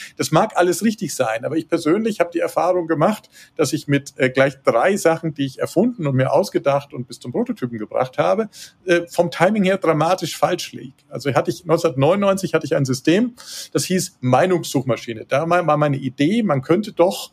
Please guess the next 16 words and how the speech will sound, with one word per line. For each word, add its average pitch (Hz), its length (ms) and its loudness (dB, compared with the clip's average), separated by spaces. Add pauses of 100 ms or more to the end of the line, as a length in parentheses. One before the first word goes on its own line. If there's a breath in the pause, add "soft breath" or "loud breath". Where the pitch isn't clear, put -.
(280 loud breath)
ähm, 160 420 2
als 135 420 0
Markenartikler 196 720 2
nur 165 160 2
drüber 139 240 2
froh 143 300 2
sein, 208 260 2
wenn 147 80 2
man 135 160 2
weiß, 123 260 2
was 170 120 0
die 143 100 -14
Kunden 175 300 -2
im 151 100 -2
Internet 143 380 0
sagen. 160 420 0